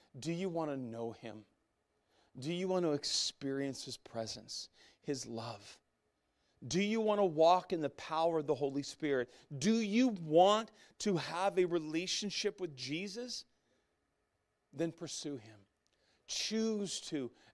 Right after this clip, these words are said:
out of your heart for him, but not because you have to, want to. I want you to turn with me to the book of Luke,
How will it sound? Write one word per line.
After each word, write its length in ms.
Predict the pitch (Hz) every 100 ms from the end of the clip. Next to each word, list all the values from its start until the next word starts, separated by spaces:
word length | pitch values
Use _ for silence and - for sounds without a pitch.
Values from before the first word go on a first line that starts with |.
| -
out 160 | 165
of 100 | 165
your 220 | 151 180
heart 500 | 170 - - 185 190
for 280 | 190 - 175
him, 360 | 156 170 165 135 - - -
but 180 | 165 190
not 280 | 196 202
because 320 | - 185 165 151
you 80 |
have 480 | 151 - 180 175 -
to, 240 | - 127 - _ _ _ _ _ _
want 380 | - 120 135 143
to. 240 | - 123 107 _ _ _ _ _ _ _ _ _ _ _ _ _ _ _ _ _ _ _ _
I 60 | 147
want 200 | 190 -
you 60 |
to 120 | 202 160
turn 240 | - 180
with 200 | 170 175
me 100 | 165
to 100 | 156
the 80 | 139
book 260 | 123 165
of 140 | 156 131
Luke, 520 | 135 139 151 - -